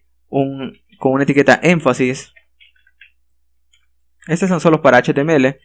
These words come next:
Y vamos a agregarle dentro los datos que estamos recibiendo, data. Entonces cuando un usuario tipee, lo que vamos a hacer es mostrarle, eh, quién está tipeando. Entonces vamos a decir data y luego vamos a decirle, "Is-, está tipeando un mensaje".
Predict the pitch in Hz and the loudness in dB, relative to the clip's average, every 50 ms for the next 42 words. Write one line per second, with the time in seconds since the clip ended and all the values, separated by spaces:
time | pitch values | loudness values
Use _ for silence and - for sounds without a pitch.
0 | _ _ _ _ _ _ _ _ _ - 196 208 202 196 196 202 202 208 180 170 | _ _ _ _ _ _ _ _ _ 0 2 4 4 4 4 4 4 4 6 6
1 | 165 165 165 165 160 160 160 156 156 151 143 127 135 135 131 127 - 131 - 131 | 6 6 6 6 6 4 4 2 0 2 2 4 6 6 6 6 4 0 -4 -4
2 | - 135 127 120 123 123 113 - 127 120 117 113 110 110 117 117 - _ _ _ | -4 -4 -2 -2 -4 -4 -4 -4 -4 -2 -2 -2 -4 -6 -8 -8 -10 _ _ _
3 | _ _ - 131 127 123 120 120 - 110 - - _ _ _ _ _ _ _ _ | _ _ -2 2 4 4 4 2 -2 -6 -8 -10 _ _ _ _ _ _ _ _
4 | _ _ _ _ _ - 156 147 151 170 185 202 202 190 170 170 175 190 196 - | _ _ _ _ _ -8 -2 2 4 4 4 4 4 2 2 2 0 0 0 2
5 | 208 190 180 180 180 202 196 - 185 175 175 170 165 143 - 131 127 127 135 139 | 2 4 4 4 2 0 2 4 4 4 4 4 4 4 4 4 2 4 2 0
6 | 139 143 139 156 147 139 143 - _ _ _ _ _ _ - 160 156 185 180 160 | -2 0 2 4 4 4 2 0 _ _ _ _ _ _ -4 -2 -2 0 -2 -4
7 | 151 - - 170 160 156 151 147 143 131 131 131 131 127 - - 135 135 123 120 | -4 0 4 6 8 8 8 6 4 4 2 2 0 -2 -4 -4 -4 -2 -2 -4
8 | - - _ - 170 180 170 170 160 147 143 123 123 165 165 147 127 123 123 131 | -8 -10 _ -2 0 0 0 0 0 -2 -2 0 2 2 4 4 2 0 -2 -2
9 | 139 143 131 127 127 127 127 120 117 117 117 139 165 165 147 - 139 123 123 131 | 0 0 0 -2 0 -2 -2 -2 -2 0 2 4 4 4 4 2 0 0 0 -2
10 | - _ _ - - _ _ _ - 185 180 175 165 165 156 151 151 147 147 127 | -6 _ _ -20 -20 _ _ _ 0 2 2 4 4 2 2 0 0 -2 -2 0
11 | - 135 123 117 110 98 - _ _ _ _ _ _ _ _ _ _ - 175 143 | 0 2 2 2 0 -2 -6 _ _ _ _ _ _ _ _ _ _ -8 -4 -2
12 | 143 143 147 147 147 147 - - - - 143 143 - 147 135 151 165 160 160 175 | 0 0 0 0 -2 -2 -6 -12 -8 -8 -6 -2 -2 -2 0 0 -2 0 2 2
13 | 165 147 135 131 131 131 131 127 - _ _ _ - - 143 139 135 127 120 120 | 2 2 2 2 0 0 0 -2 -6 _ _ _ -8 -6 -4 -4 -2 -4 -4 0
14 | - 123 110 110 - 123 113 | 0 0 0 0 -2 -8 -10